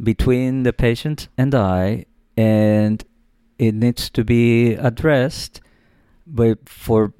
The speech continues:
various reasons, maybe resistance, my counter resistance or whatever, we don't know yet. Or really, it's very deeply buried,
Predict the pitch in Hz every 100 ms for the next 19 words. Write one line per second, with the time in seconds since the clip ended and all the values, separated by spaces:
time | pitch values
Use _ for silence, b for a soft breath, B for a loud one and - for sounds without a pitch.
0 | _ _ 113 107 113 117 113 - 151 156
1 | 135 120 - - 120 123 107 101 98 101
2 | 98 - 143 156 - 151 139 - 101 90
3 | - 101 - 92 92 - 143 - - 135
4 | 131 - 98 92 139 147 113 135 - b
5 | b b b b 110 110 117 113 107 92
6 | 78 - - - _ - - _ _ _
7 | _ _ _ _ _ _ _ - 131 113
8 | 135 156 165 160 143 - - 107 117 127
9 | 139 131 - 143 127 131 - 139 127 123
10 | 120 139 165 160 92 -